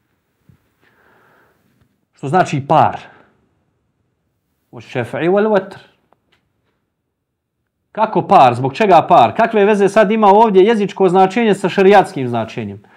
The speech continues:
Kaže li enne šefi'a, zbog toga što posrednik, onaj koji se zauzima za nekog, je dummu hađetel mešfu'i ma vajahatihi fo yuqaddimuha ila men jehtađi yuqaddim. Kaže, zbog toga što onaj koji je posrednik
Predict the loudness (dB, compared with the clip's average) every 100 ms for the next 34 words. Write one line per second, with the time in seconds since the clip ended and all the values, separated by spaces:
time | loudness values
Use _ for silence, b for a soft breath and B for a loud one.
0 | b b b b -2 0 2 2 2 2
1 | 0 0 2 4 4 -2 -4 -4 -2 -4
2 | 0 2 2 0 -2 -2 -2 -2 -2 -2
3 | 0 0 0 -2 0 2 2 2 0 0
4 | 2 0 2 2 0 B B B B -2
5 | 2 4 2 0 0 0 2 4 4 4
6 | 0 -4 -6 -8 -6 -10 -10 -16 -4 0
7 | 2 2 0 -4 b b b b -8 -2
8 | 2 0 -2 -12 _ _ -10 -6 0 2
9 | 4 2 -2 -10 -8 -8 -2 -4 -2 -8
10 | -4 -6 -4 0 0 -2 -10 _ _ _
11 | _ -18 -10 -8 -8 -12 -16 _ _ _
12 | _ _ _ -20 -20 _ -10 -10 -16 -18
13 | -20 -20 -14 -12 -10 -6 0 0 0 0
14 | 2 0 0 -2 0 -2 -2 -8 -8 -10